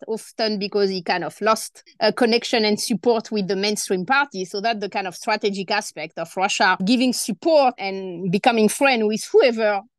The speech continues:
still wants to be friend with Russia. Uh, but then you have the real kind of ideological connection,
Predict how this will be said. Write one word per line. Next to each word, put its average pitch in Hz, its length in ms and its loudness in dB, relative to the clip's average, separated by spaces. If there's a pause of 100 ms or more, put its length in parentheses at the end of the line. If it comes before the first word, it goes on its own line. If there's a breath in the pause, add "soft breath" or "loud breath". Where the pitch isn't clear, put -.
(120)
still 247 340 -4
wants 208 260 -4
to 220 80 -10
be 196 100 -6
friend 190 300 -2
with 180 140 -2
Russia. - 400 -6 (400 soft breath)
Uh, 202 160 6
but 220 140 2
then 427 180 6
you 403 120 6
have 302 220 2
the 262 140 2
real 302 240 0
kind 220 180 0
of 220 160 -6
ideological 233 800 -4
connection, 262 600 -2